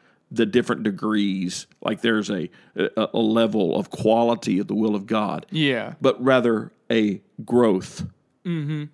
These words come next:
Speaker 1: in the will of God. We're,
Speaker 2: Right.
Speaker 1: we're all growing in the will of
Speaker 2: Right.
Speaker 1: God. And the goal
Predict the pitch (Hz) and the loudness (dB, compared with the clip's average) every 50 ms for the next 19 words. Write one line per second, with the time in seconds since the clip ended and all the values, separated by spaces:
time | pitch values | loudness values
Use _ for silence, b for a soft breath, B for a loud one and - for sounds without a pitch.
0 | _ - - 123 117 110 101 98 101 98 85 87 95 92 101 95 76 - - - | _ 0 2 2 4 2 2 0 0 0 -2 -2 -4 -4 -6 -6 -6 -6 -8 -10
1 | - 95 110 120 117 117 113 110 113 123 131 127 117 113 110 104 95 - 117 127 | -2 2 4 4 4 4 2 2 4 4 6 6 6 6 4 2 0 0 2 4
2 | 123 123 123 120 117 110 107 107 104 104 98 104 107 101 95 98 269 - - 101 | 6 6 4 4 2 0 0 0 0 0 0 0 0 0 0 2 2 4 4 2
3 | 92 85 - - - b b b b b b b b b b b b b b _ | 0 -2 -6 -10 -14 b b b b b b b b b b b b b b _
4 | _ - 143 147 143 135 139 135 120 110 - 143 160 185 196 175 131 110 101 101 | _ 2 2 4 6 4 4 2 0 0 2 4 6 6 6 6 4 4 2 0
5 | 101 92 87 | -2 -4 -6